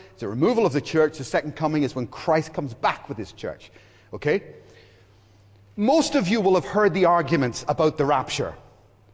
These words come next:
right? Pre, mid, and post. Have you heard that? Right? That there's seven years of tribulation. It's prophesied. It will happen. Seven years of tribulation will come upon the earth. The worst trouble the earth has ever seen.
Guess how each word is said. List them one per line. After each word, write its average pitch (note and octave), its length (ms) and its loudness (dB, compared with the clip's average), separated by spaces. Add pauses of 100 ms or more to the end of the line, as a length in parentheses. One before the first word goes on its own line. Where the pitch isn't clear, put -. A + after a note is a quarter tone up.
right? D#3+ 400 0
Pre, B3 800 2
mid, G3 540 2
and G3 180 -2
post. C#3 380 0
Have G3+ 160 2
you A3+ 100 4
heard D#3+ 240 2
that? G2+ 240 -4 (760)
Right? F#3 300 0
That E3+ 140 0
there's F3 140 0
seven C#4+ 440 2
years B3+ 240 4
of G3+ 140 -2
tribulation. D3+ 840 2
It's - 200 -8
prophesied. G#2 580 -4
It D#3+ 140 -6
will B2+ 100 -2
happen. - 380 -16 (260)
Seven C#4 380 2
years C4 180 4
of A3 80 0
tribulation F#3+ 580 2
will C#3 120 0
come G3+ 260 -2
upon E3+ 240 0
the D3+ 180 2
earth. G2+ 260 -4 (180)
The F#3+ 80 4
worst D4+ 360 0
trouble B3+ 360 2
the G3+ 160 2
earth G3+ 140 0
has F3+ 100 -4
ever E3 180 2
seen. F#2+ 420 -6